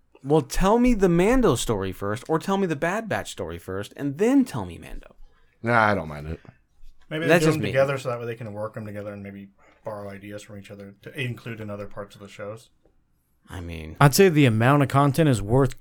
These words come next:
Speaker 4: trying to keep. It's the price you pay for getting a lot of content.
Speaker 2: A lot of content can be bad, though.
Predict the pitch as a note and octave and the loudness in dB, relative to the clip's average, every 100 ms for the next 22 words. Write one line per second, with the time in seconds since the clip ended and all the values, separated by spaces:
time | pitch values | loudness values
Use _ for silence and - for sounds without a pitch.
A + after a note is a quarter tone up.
0 | - - - - C3 B2+ A2+ B2+ A#2+ F3 | -18 -20 -4 2 4 4 2 0 0 0
1 | - C#3+ - D3+ B2+ C3 C#3 A#2+ - A#2+ | 2 6 6 6 4 6 6 6 2 2
2 | B2 A#2 A2+ A2 G2+ - G#2+ G2+ G2+ G#2 | 4 4 2 2 0 0 -2 -2 -6 -8
3 | - _ _ _ G2 G#2 C3 - D3 D#3 | -12 _ _ _ -6 -4 -4 -4 -4 -2
4 | D#3 A#2 B2 A#2+ A#2+ A#2 B2 - B1+ | -2 -2 0 0 0 0 -2 -6 -12